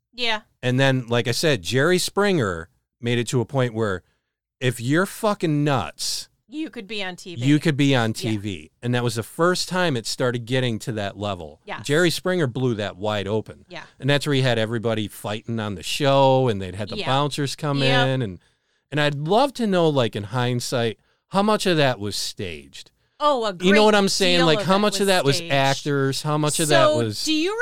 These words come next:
Speaker 1: remember the Jenny Jones show?
Speaker 2: Yeah, yeah.
Speaker 1: She had a program where it was anonymous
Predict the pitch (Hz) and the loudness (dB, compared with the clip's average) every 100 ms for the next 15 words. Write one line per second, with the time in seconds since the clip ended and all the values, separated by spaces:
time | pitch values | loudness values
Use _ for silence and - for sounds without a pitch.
0 | 466 403 330 349 285 208 220 214 214 196 | -4 -4 -6 -6 -8 -8 -6 -6 -8 -8
1 | 185 202 226 - - 247 269 247 330 381 | -8 -10 -12 -12 -8 -8 -8 -12 -8 -8
2 | - _ _ 226 92 _ _ _ _ _ | -10 _ _ -20 -20 _ _ _ _ _
3 | - - 294 311 269 208 190 180 - 208 | -12 -8 -6 -6 -6 -4 -4 -6 -12 -18
4 | _ 202 180 170 175 160 156 156 170 _ | _ -8 -8 -8 -12 -10 -12 -16 -20 _
5 | _ _ 185 196 190 180 175 170 - _ | _ _ _ -8 -4 -4 -6 -8 -12 _
6 | 180 170 170 _ _ _ 208 190 185 175 | -14 -12 -14 _ _ _ _ -10 -8 -8
7 | 175 - _ _ _ - 220 196 190 190 | -12 -18 _ _ _ -14 -10 -4 -4 -4
8 | 202 196 196 - - | -4 -6 -6 -8 -10